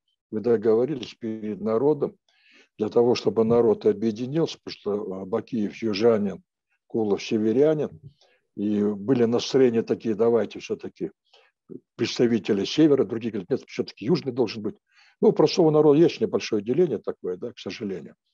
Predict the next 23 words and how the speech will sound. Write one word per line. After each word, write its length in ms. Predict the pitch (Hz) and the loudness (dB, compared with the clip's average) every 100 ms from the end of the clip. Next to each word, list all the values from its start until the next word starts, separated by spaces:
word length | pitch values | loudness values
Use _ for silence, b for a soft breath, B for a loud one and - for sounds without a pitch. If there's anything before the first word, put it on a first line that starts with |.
| b b b - | b b b -10
Вот 180 | 202 | -2
этот 200 | 165 - | -2 0
фактор 380 | - 151 - - | 0 -2 -2 -6
приходилось 600 | - 113 - 110 110 - | -6 -10 -6 -4 -6 -6
учитывать. 600 | 120 - 95 87 80 - _ _ _ _ _ _ | -8 -8 -10 -12 -16 -18 _ _ _ _ _ _
Вот 260 | 156 180 - | 0 0 0
такой 300 | 131 - 170 | 0 4 4
тогда 480 | 123 98 110 135 - | 2 0 2 0 0
момент 420 | 117 113 120 117 - | -8 -4 -4 -4 0
возник. 380 | 113 98 85 - _ _ _ _ _ | 0 0 -10 -16 _ _ _ _ _
Э, 260 | - 98 98 | -10 -8 -6
чуть 220 | - 180 | -4 -2
позже 260 | - 202 165 | 2 4 4
потом, 420 | - 143 156 147 127 | 2 0 0 -2 -2
э, 100 | 120 | 0
бывший 360 | 113 151 - 117 | 2 0 -2 -4
посол 380 | 131 - 139 | -4 -2 -2
России, 520 | 110 127 - 139 90 - _ _ _ _ _ _ _ | 0 -4 -6 -8 -8 -10 _ _ _ _ _ _ _
э, 160 | 107 101 | -16 -14
в 60 | |
Кыргызстане 600 | - 131 135 - 180 180 139 | -4 -4 -2 -2 0 0 -2
Евгений 300 | 113 113 113 | -4 -4 -4
Шмагин 420 | - 170 151 139 | -6 -8 -6 -8